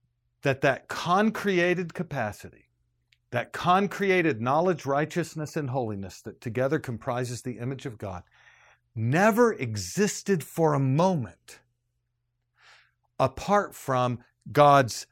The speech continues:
special act of providence that brought positive, verbal, supernatural, special revelation to bear upon Adam from the outset, so that Adam never knew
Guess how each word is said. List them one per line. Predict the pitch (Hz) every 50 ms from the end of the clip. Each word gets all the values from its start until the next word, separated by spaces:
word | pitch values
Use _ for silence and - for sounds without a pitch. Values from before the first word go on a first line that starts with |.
| _ _
special | - - - - - - - - 180 202 196 - 240 214 208 - -
act | - 156 165 175 175 - - - - _ -
of | - 117 113 95 - _ -
providence | - - - 175 160 156 113 104 85 170 - - - - - - - - _ _ _ _ _ _ _ _ _ _ _ _ _ _ _ _ _ _ -
that | 147 - - 110
brought | - 143 143 143 139 - - _ _ _ _ _ -
positive, | - - - 165 165 170 185 196 - 208 202 190 196 - - 202 208 202 185 - - _ _ _ _ _ -
verbal, | 110 98 98 139 156 175 185 185 160 165 190 190 190 185 180 - _ _ _ _ _
supernatural, | - - - - - - - 226 226 - - 214 214 202 180 160 156 156 165 170 170 - - - 180 180 175 165 - - _ _
special | - - - - - - - 214 214 196 - - 220 208 196
revelation | 185 196 185 160 190 175 151 156 156 156 147 - - - 156 139 123
to | - - 123
bear | 101 - 151 165 175 180 156
upon | 123 - 147 - 151 151 151 151 151
Adam | - - 131 135 135 135 139 135 123
from | - - 135 123 117
the | 123 120
outset, | 113 113 120 123 - - - 120 113 - - - - -
so | - - - 165 156
that | 143 - - -
Adam | 165 165 175 180 170 156 135 - - - - -
never | 131 123 131 151 175 208 233 254 226 214 254 240
knew | 220 202 196 214 226 240 240